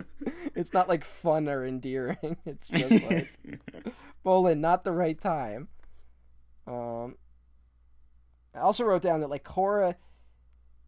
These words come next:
Speaker 2: is, like, trying to be Aang a-, in a lot of ways.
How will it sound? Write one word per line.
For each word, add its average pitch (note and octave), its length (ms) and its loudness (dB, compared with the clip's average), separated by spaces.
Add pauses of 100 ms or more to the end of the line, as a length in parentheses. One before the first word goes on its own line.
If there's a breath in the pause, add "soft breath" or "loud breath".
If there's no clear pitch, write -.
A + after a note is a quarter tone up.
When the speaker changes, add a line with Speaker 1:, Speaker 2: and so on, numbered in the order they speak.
(260)
Speaker 2:
is, D3 200 -6
like, C#3 120 -6
trying D3+ 560 0
to D3+ 160 -4
be C3+ 380 -6
Aang C3+ 540 -6 (440)
a-, D3 160 -2
in D#3 140 -2
a D3+ 80 2
lot D3+ 180 6
of D3+ 100 0
ways. D#3+ 760 -2